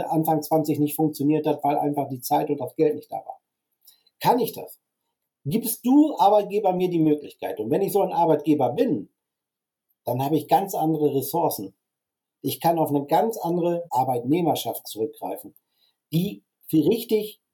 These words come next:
ganz speziell ihren neuen Arbeitgeber oder vielleicht auch ihren ersten Arbeitgeber suchen, weil die jungen Leute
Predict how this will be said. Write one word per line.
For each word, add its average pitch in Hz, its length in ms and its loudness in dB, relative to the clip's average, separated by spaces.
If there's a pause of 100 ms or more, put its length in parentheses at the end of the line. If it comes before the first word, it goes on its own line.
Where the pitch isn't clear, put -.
(760)
ganz - 240 2
speziell 170 580 -2
ihren 131 220 0
neuen 147 240 2
Arbeitgeber 139 800 0 (140)
oder 185 220 4
vielleicht 214 320 0
auch 185 60 0
ihren 160 180 4
ersten 240 320 -2
Arbeitgeber 110 560 -2
suchen, 101 280 -10
weil 127 120 -2
die 131 100 0
jungen 226 200 4
Leute 190 400 0